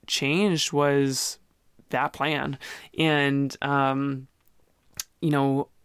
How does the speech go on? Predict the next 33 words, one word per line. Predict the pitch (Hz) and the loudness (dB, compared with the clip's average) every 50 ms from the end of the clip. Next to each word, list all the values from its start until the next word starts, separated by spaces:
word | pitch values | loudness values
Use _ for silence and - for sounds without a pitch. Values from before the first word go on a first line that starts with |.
| _ - - | _ -12 -8
happenstance | - - - 135 131 - 160 156 143 - - 151 147 147 147 143 143 - - - | -6 -4 -2 -2 -2 -2 -2 -2 -2 -2 -2 -2 0 0 0 -2 -2 -4 -6 -4
and | 151 151 147 147 147 | -2 -2 -2 -2 -2
intuition | 143 151 143 - - 165 165 147 - - 160 151 151 | -4 -4 -6 -4 -4 -4 -2 -2 -2 -2 -2 -2 -2
and | - 135 131 | -2 -4 -6
kinda, | - - - 147 175 208 | -4 -4 -2 0 0 2
like, | 226 226 - - 175 | 0 0 -2 -4 -4
just | 156 160 143 151 - | -4 -4 -4 -4 -6
having | - - - 135 143 147 160 160 | -6 -4 -4 -2 -2 -2 0 -2
the | 147 | -2
universe | 127 131 131 139 143 143 143 143 143 - - - - - | -2 -2 -2 -2 0 0 0 0 0 -2 -4 -10 -10 -8
lead | 135 131 127 127 127 131 | -8 -6 -6 -4 -4 -2
me, | 156 190 214 247 277 269 - - - - - - - - - | 2 4 4 4 4 2 0 -8 -16 -16 -16 -18 -18 -4 0
um, | 156 151 143 139 135 135 135 135 135 147 - - - _ _ _ _ _ _ _ _ _ _ _ _ _ _ _ _ _ _ _ _ _ _ _ - - - | 2 2 4 4 2 2 2 0 0 -2 -4 -6 -10 _ _ _ _ _ _ _ _ _ _ _ _ _ _ _ _ _ _ _ _ _ _ _ -16 -14 -8
change | - - - 143 135 143 156 160 - | -4 -4 -2 -2 0 0 0 0 0
that | 156 143 131 - | -2 -2 -4 -4
plan | - 143 131 135 147 185 190 170 | -6 -4 -2 0 0 2 2 2
and | 147 139 135 - | 2 2 0 0
put | - 147 | 0 -2
a | 143 | -2
whole | 131 - - 143 139 139 | -2 -2 -4 -2 -2 0
new | 139 139 135 | 0 0 0
one | 139 135 139 | -2 -2 -4
in | 131 | -6
place, | 131 139 139 139 139 - - | -4 -4 -2 -2 -2 -2 -2
which, | 147 139 135 - - - - - - - - - - | -2 -2 -2 -4 -10 -12 -16 -18 -18 -20 -12 -4 -2
um, | 139 139 135 131 131 131 131 - - - - | 0 2 2 0 0 -2 -4 -6 -6 -4 -2
I'll, | 131 131 135 135 135 131 135 - - | 0 2 2 2 2 0 -2 -2 -2
I'll | 135 135 | -2 -2
let | 139 - | -2 -2
you | 135 131 | -2 -2
guys | 135 131 127 135 | -2 -4 -4 -4
in | 135 135 | -4 -4
on, | 135 135 131 131 131 131 131 143 | -2 -2 -2 -4 -4 -6 -8 -12